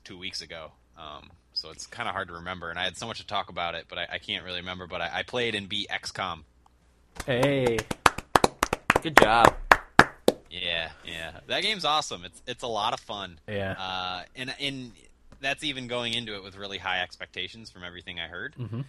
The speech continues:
Speaker 1: And it was good that it, it really lived up to them.
Speaker 2: Yeah, absolutely.
Speaker 1: And one of the things I, I really liked about it was the way you kind of weave your own narrative in,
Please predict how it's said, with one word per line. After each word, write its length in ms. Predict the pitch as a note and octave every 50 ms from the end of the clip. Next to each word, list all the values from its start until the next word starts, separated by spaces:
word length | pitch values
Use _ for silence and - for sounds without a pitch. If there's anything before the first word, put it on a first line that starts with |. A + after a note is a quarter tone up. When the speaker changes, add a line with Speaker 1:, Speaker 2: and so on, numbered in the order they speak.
| - - - - - _ _ _ -
Speaker 1:
And 100 | G2 G2
it 40 | F#2
was 120 | G2 F2
good 240 | - G#2+ G#2+ G#2 F#2+
that 160 | G2 F#2 F2+
it, 180 | F2+ F2 E2 - - _ _ -
it 140 | - G2+ F2+ - F2 D#2+ - -
really 260 | G2+ G#2 G2+ F#2 F2+ E2
lived 320 | F2 F2 F2 E2 E2 E2+
up 160 | E2+ F2 -
to 100 | - G#2
them. 300 | F#2 G2 G2+ G#2+ A2 A2+ A#2
Speaker 2:
Yeah, 280 | G#2+ G#2 A2 G#2 G#2 G2+
absolutely. 480 | G2+ - - - G#2+ G#2+ F2+ F2+ G2+
Speaker 1:
And 80 | G2+ - - - - _ - - _ _ _ _ _ _ -
one 200 | B2+ B2+ D#3 E3+
of 120 | E3+ D3+
the 60 | C#3 C3
things 280 | - D#3 D#3 C#3 B2+
I, 140 | C3 A#2 A2+ -
I 60 | A#2
really 320 | A2+ A2 A2+ A#2 A2 G#2+ G2+
liked 260 | G2 G#2 A#2 A2+ -
about 320 | G2+ E2+ F2+ F2 F2 F2
it 180 | F2 F2 E2+ -
was 340 | F#2+ F#2+ F#2+ F#2+ F2+ E2+ -
the 100 | - G#2
way 280 | F#2 F#2+ G#2+ A2+ A2+ A2+
you 220 | A2+ G#2+ G#2 G#2+
kind 380 | - - A2+ A2 G#2+ G#2+ G2+ G2
of 180 | G2 F#2+ F#2 F2 F2 F#2 F2+ - - _ _ _ _ _ _ _ -
weave 580 | C#4 - A#2 G#2 A2 A#2 C3 D#3+ E3+ D#3+ C#3+ C3
your 240 | B2 A#2+ A2+ A#2
own 240 | A#2 A2+ A2+ A2 G2+ F#2+
narrative 580 | F#2+ G2 G2+ G#2+ A2+ A#2+ C3 D3 D3+ C#3 C3 -
in, 520 | - G#2 G2+ G2 G2 F#2+ F#2 F#2 F2+ F2